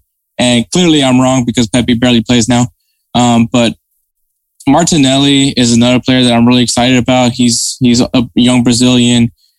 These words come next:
um, winger specifically, but I know he could play up front as a striker as well. Could be probably another option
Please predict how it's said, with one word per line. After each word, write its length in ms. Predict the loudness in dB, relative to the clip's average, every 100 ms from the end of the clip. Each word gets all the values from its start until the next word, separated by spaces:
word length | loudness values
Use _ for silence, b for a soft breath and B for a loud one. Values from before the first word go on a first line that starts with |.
| _ -6
um, 320 | -2 0 0 2
winger 360 | 2 2 2
specifically, 600 | 0 -2 0 2 2 0
but 160 | 0 0
I 60 |
know 200 | 2 2
he 100 | 2
could 160 | 0 -2
play 160 | 0 0
up 160 | 0
front 180 | 0 0
as 120 | 0
a 60 | -2
striker 360 | 0 -2 0
as 180 | 0 0 0
well. 420 | 0 0 -2 -6 _ _ _ -4
Could 260 | -2 0
be 140 | 0 -2
probably 340 | 0 -2 0
another 320 | 0 2 0
option 640 | 0 0 0 0 0 -2